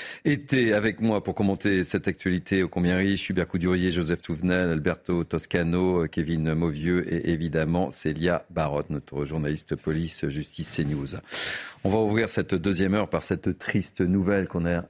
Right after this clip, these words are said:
évoquée, euh, dès le début de cette émission. C'est la disparition, euh, Félicité le disait, elle était la dame au chapeau, l'emblème du comité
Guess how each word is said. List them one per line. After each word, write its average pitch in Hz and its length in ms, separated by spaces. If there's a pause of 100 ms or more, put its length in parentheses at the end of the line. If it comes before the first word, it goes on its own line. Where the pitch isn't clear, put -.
évoquée, 107 680
euh, 82 140
dès 82 140
le 82 60
début 90 200
de 85 60
cette - 180
émission. 98 480
C'est 87 140
la 82 80
disparition, 92 1040
euh, 80 80
Félicité 85 440
le 85 40
disait, 92 280
elle 85 180
était 87 160
la 87 100
dame 92 260
au 92 60
chapeau, 104 500
l'emblème 98 600
du 85 140
comité 90 580